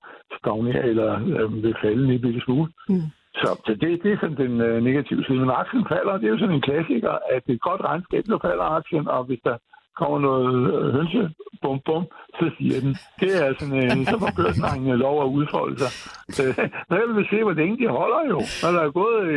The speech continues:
Speaker 1: et par uger, så, så, øh, har de nok ikke, øh, ikke vundet, men tabt. Det,
Speaker 2: Ja.
Speaker 1: det satser jeg i hvert fald på. Nå.
Speaker 2: Øh, A-aktien, øh, falder lidt over, øh, to komma tre procent, B-aktien, øh, to komma to.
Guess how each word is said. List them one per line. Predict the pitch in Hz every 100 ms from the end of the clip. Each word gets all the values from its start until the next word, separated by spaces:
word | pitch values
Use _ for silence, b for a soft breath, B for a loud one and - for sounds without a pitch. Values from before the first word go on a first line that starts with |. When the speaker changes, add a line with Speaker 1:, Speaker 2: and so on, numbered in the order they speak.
| 135
Speaker 1:
et | 123 -
par |
uger, | 123 135 165
så, | - 208 156 151
så, | 170 156 - _ _ B B _ 143
øh, | 143
har | 123
de | 135
nok | 123 127 127
ikke, | 135 151
øh, | 131 120 113 110 165 - 147
ikke | 143
vundet, | 120 127 143
men | 139 110
tabt. | - - - - 143 -
Det, |
Speaker 2:
Ja. | - 107 -
Speaker 1:
det | 101 -
satser | 76 -
jeg | 73 78
i |
hvert | 82 -
fald | 82 -
på. | - -
Nå. |
Speaker 2:
Øh, | 185 180 175 -
A-aktien, | 190 190 170 - 180 175
øh, |
falder | 170 190 175 185
lidt | 185 180
over, | 190 170 180 180 175
øh, | 165 165
to | 151 220 185
komma | - 175 180 170 160
tre | 156 - 202 185
procent, | 202 - 185 160 185
B-aktien, | 196 170 160 - 175 165
øh, |
to | 160 190
komma | 175 180 151
to. | -